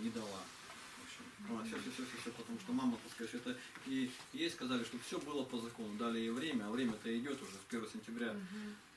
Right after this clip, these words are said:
Speaker 1: Ну, так вот у них, говорит, как вот всё было. Говорит, если бы приказ сверху был бы мне закрыть на всё глаза, и как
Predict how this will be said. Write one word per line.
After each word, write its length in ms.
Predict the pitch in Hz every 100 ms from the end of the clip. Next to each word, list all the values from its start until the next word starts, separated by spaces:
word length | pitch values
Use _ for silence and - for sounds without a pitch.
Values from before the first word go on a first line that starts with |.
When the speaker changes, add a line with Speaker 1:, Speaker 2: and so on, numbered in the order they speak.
| -
Speaker 1:
Ну, 100 | 208 -
так 200 | - -
вот 100 | 247
у 40 | 127
них, 120 | 120
говорит, 200 | 127 -
как 140 | - -
вот 100 | -
всё 120 | -
было. 340 | - 196 120 - -
Говорит, 160 | 120 123
если 180 | 185 165
бы 140 | 156
приказ 400 | - 165 175 165
сверху 300 | - 170 - 139
был 200 | 214 240
бы 160 | - 135
мне 380 | 127 139 120 - - 123
закрыть 340 | 131 160 -
на 100 | 120
всё 180 | - 123
глаза, 460 | 117 131 117 107 - - - - - - - -
и 80 | 123
как 200 | - 131